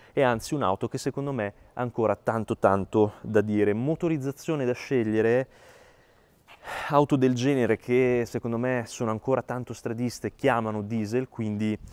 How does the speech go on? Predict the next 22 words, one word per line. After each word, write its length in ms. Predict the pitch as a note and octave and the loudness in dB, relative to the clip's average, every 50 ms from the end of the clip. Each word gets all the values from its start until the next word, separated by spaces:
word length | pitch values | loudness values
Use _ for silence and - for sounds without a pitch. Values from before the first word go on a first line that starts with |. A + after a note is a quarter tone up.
| - - - - - - | -18 -18 -18 -18 -10 -2
al 160 | - G#2+ G#2+ | 0 0 2
netto 340 | A2 A#2+ C#3 C#3 - - C3+ | 2 0 0 -2 0 -2 -2
di 140 | A#2+ A2+ | -2 -4
tutto 540 | - - C3+ A#2+ - _ - A#2 G2+ F2 F2+ - _ _ _ - - - - - - | -6 -6 -6 -6 -8 _ -2 -2 -2 -2 -4 -10 _ _ _ -20 -20 -20 -20 -20 -8
io 120 | - A#2+ A2 | -6 -4 -2
prenderei 460 | - G#2+ G#2 G#2 G#2 G2+ G#2 G#2 G2+ | 0 -2 0 0 2 2 2 2 2
in 80 | G2 | 0
ogni 180 | G#2 G#2 G#2+ G2+ | -2 -2 -2 -4
caso 540 | - - A2 G2+ G2 F#2 F2 F2 F2+ E2+ E2+ | 0 2 4 4 4 2 0 -4 -4 -2 -2
il, 500 | E2+ F2 F2 E2+ E2+ E2 E2 E2+ E2 - _ - - - - - | -2 -2 -2 -2 -2 -2 -2 -4 -4 -6 _ -20 -20 -20 -20 -8
eh, 160 | - - F#2 | -6 -6 -4
duemiladue 760 | F2+ G2+ G#2+ G#2+ A2+ A2 G2+ G2+ F#2+ G#2 G2+ G2 F2+ E2+ E2+ E2+ | -4 -2 -2 0 0 0 0 -2 -2 2 2 4 4 4 4 2
gasolio, 440 | F#2 A2 G#2+ A#2 A#2+ B2 C#3 C#3 | 2 0 4 4 4 4 4 2
duemiladue 420 | A2+ G#2 F#2 F#2 F#2 F#2 F#2 G2 F#2+ | 0 -2 -2 0 0 0 0 0 2
gasolio 440 | F#2 F#2+ F#2+ F#2+ G#2+ G#2+ G2+ F2+ - | 2 2 2 2 2 2 2 0 -4
che 180 | - - G#2+ G#2 | -2 -2 -2 0
ha 80 | G#2 | 0
anche 260 | G2+ G2+ F#2+ - G2+ F2+ - _ _ _ | -2 -4 -6 -10 -14 -14 -14 _ _ _
più 140 | - C#3 A#2+ | -8 -4 -4
varianti 340 | A2 G2+ G2+ G2+ G2 - | -2 -2 -2 -4 -6 -6
di 100 | G2 G#2 | -8 -8
potenza, 600 | - - D3 - B2+ A2+ A2+ A2 - - B2+ B2+ | -6 -6 -4 -2 -2 -2 -2 -4 -4 -2 -2 -2